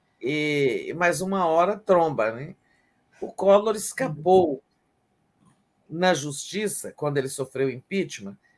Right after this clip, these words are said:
Speaker 1: ele perdeu o mandato, mas lá no, no Supremo, quando foi julgada a ação decorrente do relatório final da C P I do P C,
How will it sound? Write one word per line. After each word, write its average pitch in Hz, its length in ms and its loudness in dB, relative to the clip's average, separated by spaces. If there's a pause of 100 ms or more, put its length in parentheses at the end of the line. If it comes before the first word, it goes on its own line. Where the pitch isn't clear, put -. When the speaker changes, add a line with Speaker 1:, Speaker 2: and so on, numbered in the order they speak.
(160)
Speaker 1:
ele 143 160 -4
perdeu 135 380 -2
o 123 40 -8
mandato, 156 800 0 (340)
mas 180 560 0
lá 190 300 2
no, 196 80 -4 (240)
no 175 140 -8
Supremo, 147 640 -2
quando 156 280 -8
foi 170 280 -6
julgada 135 720 -4 (360)
a 170 260 0
ação 135 600 -4
decorrente 139 1040 -2 (540)
do 139 240 0
relatório 143 640 2
final 123 400 -4
da 120 100 -6
C 120 200 -6
P 110 320 -4
I 101 60 -6
do - 100 -20
P 110 180 -8
C, 175 460 0